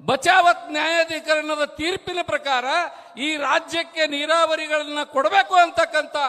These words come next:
ಒಂದು ಸಣ್ಣ ವಿಚಾರವನ್ನು ಸಹಿತ ಮಾಡಲಿಲ್ಲ. ಇದು ನಿಮ್ಗೆ ನೆನಪಿರ್ಲಿ. ಅದಕ್ಕೆ ದೇವೇಗೌಡರು ಹುಟ್ಟಿ ಬರ್ಬೇಕಾಯ್ತಲ್ಲಿ. ಅವಾಗ ಹೆಗಡೆ ಅವರ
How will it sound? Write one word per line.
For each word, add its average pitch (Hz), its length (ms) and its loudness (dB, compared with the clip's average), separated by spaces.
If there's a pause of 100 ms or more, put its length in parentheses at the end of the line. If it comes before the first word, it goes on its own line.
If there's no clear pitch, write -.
(360)
ಒಂದು 302 680 -8
ಸಣ್ಣ 403 380 -4 (100)
ವಿಚಾರವನ್ನು 330 560 0
ಸಹಿತ 285 240 -4
ಮಾಡಲಿಲ್ಲ. 247 500 -6
ಇದು 226 200 -12
ನಿಮ್ಗೆ 262 280 -8
ನೆನಪಿರ್ಲಿ. 226 600 -14 (760)
ಅದಕ್ಕೆ 370 300 -6
ದೇವೇಗೌಡರು 330 500 -4
ಹುಟ್ಟಿ 285 220 -10
ಬರ್ಬೇಕಾಯ್ತಲ್ಲಿ. 247 800 -4 (1500)
ಅವಾಗ 330 280 2
ಹೆಗಡೆ 311 360 -2
ಅವರ 349 160 6